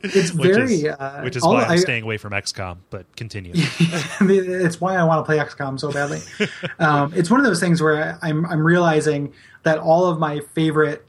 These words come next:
Speaker 1: video games have tons in common with pen and paper role-playing games.
Speaker 2: Mm-hmm.
Speaker 1: Um, sometimes down to being based on them, but that kind of combat dorkery is so much more fulfilling to me than the, uh,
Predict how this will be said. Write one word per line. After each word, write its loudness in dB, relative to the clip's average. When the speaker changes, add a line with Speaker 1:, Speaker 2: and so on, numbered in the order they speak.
Speaker 1:
video 2
games -4
have -4
tons -2
in -4
common -2
with -8
pen -4
and -2
paper -2
role-playing 0
games. 4
Speaker 2:
Mm-hmm. -10
Speaker 1:
Um, 2
sometimes 4
down 2
to 0
being -2
based 0
on -2
them, -8
but 0
that 0
kind 4
of 0
combat 0
dorkery -2
is 0
so 4
much 2
more 2
fulfilling -2
to -6
me -2
than -4
the, 0
uh, 0